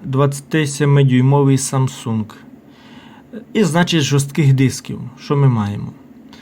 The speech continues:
Ми маємо дискові накопичувачі два терабайти, два терабайти, триста двадцять гігабайт, потім двісті сорок гігабайт і п'ятсот дванадцять гігабайт Spectris S сорок. Відповідно, разом там без малого,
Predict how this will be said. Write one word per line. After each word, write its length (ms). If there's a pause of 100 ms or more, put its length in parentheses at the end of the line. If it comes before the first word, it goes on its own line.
(720)
Ми 100
маємо 300
дискові 380
накопичувачі 640
два 200
терабайти, 440
два 200
терабайти, 400
триста 360
двадцять 380
гігабайт, 560 (800)
потім 280
двісті 320
сорок 400
гігабайт 520 (420)
і 180
п'ятсот 460
дванадцять 560
гігабайт 640 (840)
Spectris 800
S 60
сорок. 580 (420)
Відповідно, 440
разом 340
там 200
без 160
малого, 480